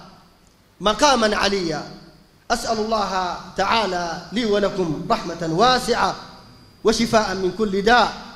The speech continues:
اللهم إنا نسألك رزقا واسعا وعلما نافعا وشفاء من كل داء يا رب العالمين. اللهم فرج عن بلادنا الكرب والمآسي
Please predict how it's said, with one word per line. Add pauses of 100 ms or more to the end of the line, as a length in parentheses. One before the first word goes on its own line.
(200)
اللهم
إنا
نسألك
رزقا
واسعا (600)
وعلما
نافعا (580)
وشفاء
من
كل
داء (600)
يا
رب
العالمين.
اللهم
فرج (220)
عن
بلادنا
الكرب (880)
والمآسي